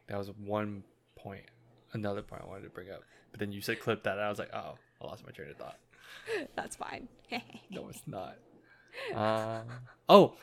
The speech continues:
Speaker 1: did you know? Who, did you recognize Raish's voice?
Speaker 2: No, I didn't. Who was it?
Speaker 1: I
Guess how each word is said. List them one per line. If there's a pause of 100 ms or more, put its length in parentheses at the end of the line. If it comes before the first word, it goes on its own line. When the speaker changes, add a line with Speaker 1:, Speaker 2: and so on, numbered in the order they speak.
(120)
Speaker 1:
did
you
know? (320)
Who, (100)
did
you
recognize
Raish's
voice? (760)
Speaker 2:
No,
I
didn't. (1800)
Who
was
it? (1200)
Speaker 1:
I